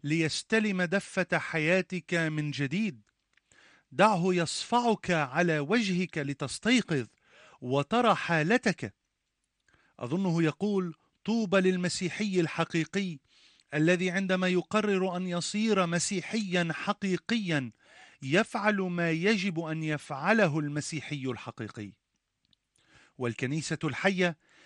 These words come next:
هي الكنيسة التي تجمع كل أعضائها للمسير وراء الله وفعل إرادته. يصلي العديدون منا لكي نشعر بالانتعاش الروحي والنهضة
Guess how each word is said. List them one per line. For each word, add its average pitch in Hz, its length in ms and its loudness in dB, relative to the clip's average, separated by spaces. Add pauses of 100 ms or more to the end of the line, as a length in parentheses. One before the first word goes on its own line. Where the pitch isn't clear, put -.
(160)
هي 175 200 4
الكنيسة 180 760 0
التي 185 520 0
تجمع 190 640 0
كل 196 320 -2
أعضائها 170 920 2
للمسير 175 800 -2
وراء 160 480 4
الله 160 480 0
وفعل 143 540 -2
إرادته. 123 480 -6 (1300)
يصلي 220 460 2
العديدون 196 680 2
منا 190 340 0 (600)
لكي 185 340 2
نشعر 196 560 2
بالانتعاش 185 920 0
الروحي 170 640 -4
والنهضة 165 760 -2